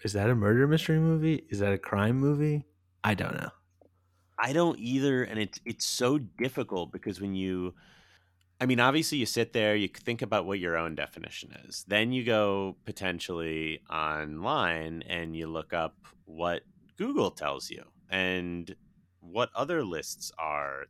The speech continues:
Speaker 2: that people have compiled of murder mystery movies. And man, is it, does it seem to be a gray area.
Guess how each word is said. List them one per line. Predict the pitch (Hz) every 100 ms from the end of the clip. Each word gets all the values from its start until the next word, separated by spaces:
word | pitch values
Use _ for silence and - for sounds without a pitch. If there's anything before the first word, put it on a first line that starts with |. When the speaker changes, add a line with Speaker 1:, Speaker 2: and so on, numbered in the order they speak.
| -
Speaker 2:
that | 82
people | 85 - 76
have | 71
compiled | - 76 78 73 71 69
of | 69
murder | 76 69 71
mystery | 71 - - 71
movies. | 71 71 67 67 67 - -
And | 95 92 87 87 - - _ _ _ _ -
man, | 98 139 180 220 196 160 104
is | 87
it, | 92 - -
does | 110
it | 92 -
seem | 95 85
to |
be | 78
a | 76
gray | 76 78 73
area. | - - - -